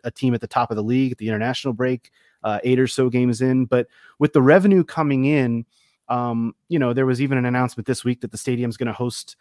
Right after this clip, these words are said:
be a host venue for Euro twenty twenty-eight. Um, what other areas can we kind of expect investment in from, from enic f-, to the club, um, perhaps into the women's team, which I know they're trying to, to build up a little bit more and get to kick on? Where,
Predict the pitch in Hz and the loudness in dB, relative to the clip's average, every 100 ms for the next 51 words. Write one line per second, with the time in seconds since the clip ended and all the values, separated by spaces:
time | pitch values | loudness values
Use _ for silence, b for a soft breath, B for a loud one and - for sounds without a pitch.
0 | _ 127 113 131 - 123 123 117 120 117 | _ -4 -2 -4 0 0 0 0 -2 0
1 | 123 120 131 123 120 120 113 120 127 - | 0 -2 -2 -4 -4 -6 -4 -2 -4 -6
2 | b b b b 117 113 113 113 120 180 | b b b b -4 -2 -4 -4 0 4
3 | 202 151 156 165 151 131 - 135 131 - | 4 4 4 4 2 -2 -2 0 0 -2
4 | 139 123 110 - - 135 - - 131 110 | -4 -4 -6 -10 -8 -8 -10 -10 -6 -4
5 | 113 - 110 104 107 101 101 - 107 107 | -4 -6 -8 -6 -6 -6 -8 -8 -6 -6
6 | 92 110 - 123 117 117 - b b b | -8 -10 -6 -4 -4 -6 -10 b b b
7 | b - - 123 101 - 143 131 127 120 | b -20 -12 -8 -8 -4 2 4 4 0
8 | 117 - _ - 104 101 - 117 120 127 | -8 -14 _ -10 -8 -6 -4 -2 -2 -2
9 | 117 104 92 139 131 127 - 135 127 123 | -4 -4 0 4 4 0 0 2 2 2
10 | 127 120 127 120 120 - 120 123 - 113 | 0 0 0 -2 -2 0 0 0 -2 -6
11 | - 98 123 123 120 120 117 117 117 117 | -6 -2 0 0 -2 -2 -2 -4 -4 -2
12 | 113 110 131 - - - 123 123 127 | -2 -4 -8 -10 -10 -8 -4 -2 -2